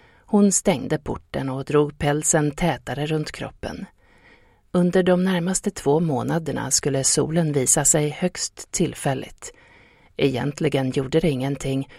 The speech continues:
Numera hade hon det så bra att hon till och med uppskattade den mörka och kalla årstiden. Hon behövde inte stå på en isig brygga och klappa tvätt eller stycka kött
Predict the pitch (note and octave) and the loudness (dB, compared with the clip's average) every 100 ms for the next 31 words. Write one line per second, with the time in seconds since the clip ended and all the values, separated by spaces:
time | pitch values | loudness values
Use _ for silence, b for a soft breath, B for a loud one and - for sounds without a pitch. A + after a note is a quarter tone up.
0 | B B - F3 F#3+ D3 D3 D3+ - - | B B 2 4 6 4 2 0 -4 -2
1 | F#3+ A#2+ D3 D3+ C#3 C#3+ D#3 B2+ D3 D3 | -2 0 -2 -2 0 -2 -2 -4 -4 -6
2 | A#2+ C#3+ C#3 - F#3+ E3+ C3 D3 G3 - | -4 -4 -4 0 0 2 0 -4 -6 2
3 | - - C#3+ - G#3+ C#3+ C3 C3+ D#3 A#2+ | 2 2 -2 -4 -4 -2 -4 -2 -2 -2
4 | - C3+ D3 D3 F3 B2 - E3+ C3+ - | -2 -4 -4 -4 -4 -2 -4 -4 -6 -8
5 | - - - - - b b b b b | -10 -8 -10 -10 -14 b b b b b
6 | b b - G#3 F#3+ - - F3+ E3 B2 | b b 2 4 4 2 -2 0 0 0
7 | C3+ - E3 D#3 - C3 - E3 C3 - | 0 0 2 2 0 -4 -2 -2 0 0
8 | C#3+ C#3+ E3 D3+ - C3+ C#3 - D#3+ - | 0 2 0 -2 -4 -4 -4 -4 -4 -2
9 | D#3 - C3 - - C#3+ C#3+ C3+ - D3 | -4 -2 -4 -4 -6 -4 -2 -2 0 0
10 | F3 E3+ - D3 - - | 0 0 -2 -4 -8 -20